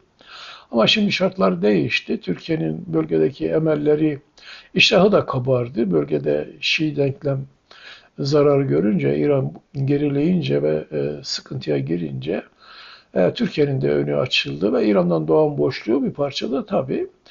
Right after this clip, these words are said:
yine İsrail ve Suudi Arabistan desteğiyle, yine onlarla işbirliği içerisinde öyle diyeyim,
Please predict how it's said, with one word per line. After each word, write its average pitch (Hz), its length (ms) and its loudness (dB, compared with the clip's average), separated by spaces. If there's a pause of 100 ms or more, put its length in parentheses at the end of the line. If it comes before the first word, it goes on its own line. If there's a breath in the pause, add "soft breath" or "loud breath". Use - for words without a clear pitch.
(280 loud breath)
yine 196 220 4
İsrail 160 500 2 (120)
ve 151 480 2 (180)
Suudi 156 380 0
Arabistan 143 640 -2
desteğiyle, 165 500 2
yine 156 120 2
onlarla 185 400 4
işbirliği 170 440 2
içerisinde 139 500 -2
öyle 170 320 4
diyeyim, 151 300 0